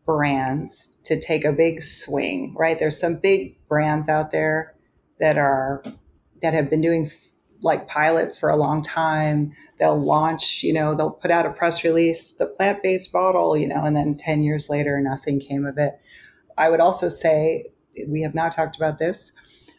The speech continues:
but, you know, P H B H, the material I work with, and all of the materials that we work with are more expensive than petroleum-based materials. Petroleum has,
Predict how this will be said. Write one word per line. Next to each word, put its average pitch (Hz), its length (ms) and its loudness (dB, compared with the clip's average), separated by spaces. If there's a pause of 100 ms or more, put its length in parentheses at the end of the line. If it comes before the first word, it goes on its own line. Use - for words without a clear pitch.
(140)
but, 165 200 2
you 165 80 0
know, 143 320 0
P 180 200 2
H 165 240 0
B 156 140 2
H, 175 380 -2
the 151 80 -4
material 147 420 0
I 147 100 2
work 151 260 0
with, 165 340 -2 (100)
and 147 200 0 (140)
all 151 540 2
of 151 180 2
the 160 80 -4
materials 160 800 0 (180)
that 160 140 2
we 165 120 4
work 165 260 2
with 190 360 2 (340)
are 170 100 4
more 160 200 4
expensive 147 540 -4
than - 180 -8
petroleum-based - 760 -8
materials. 151 640 -4
Petroleum 160 720 -2
has, 143 720 -4